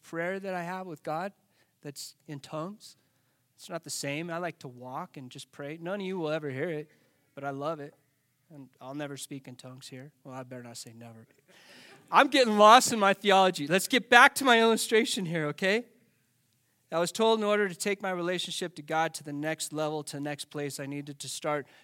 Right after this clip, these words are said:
doing things like should about a Honda. I needed to speak in tongues. I don't wanna get lost in the theology. I don't wanna water that down, but I do wanna say that's one illustration in my life where God was moving in my life in powerful ways.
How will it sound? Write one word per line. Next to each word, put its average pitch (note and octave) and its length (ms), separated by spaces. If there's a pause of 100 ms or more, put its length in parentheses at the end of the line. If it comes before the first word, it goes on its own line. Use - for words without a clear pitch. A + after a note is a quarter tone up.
doing D3+ 220
things C#3+ 300
like C#3 160
should - 240
about C#3 220
a C3 40
Honda. A#2 420 (1200)
I C3+ 60
needed C3+ 200
to C3 60
speak - 320
in C3 100
tongues. B2 520 (380)
I B2+ 80
don't D3+ 140
wanna D#3+ 160
get D#3+ 120
lost D3 300
in D3+ 40
the C3 60
theology. C3+ 440
I C3 80
don't C#3+ 320
wanna C#3+ 220
water C3+ 260
that C3 220
down, C3 220
but C3+ 140
I C3+ 100
do D#3+ 300
wanna F3+ 220
say C#3+ 240
that's C3+ 240
one D3+ 300
illustration D3+ 680
in C#3 60
my C3 140
life C3+ 320 (600)
where D3+ 140
God D#3 340
was E3+ 160
moving D#3+ 440
in D3+ 100
my D3 140
life C#3+ 280
in C#3 80
powerful D3 480
ways. C#3+ 540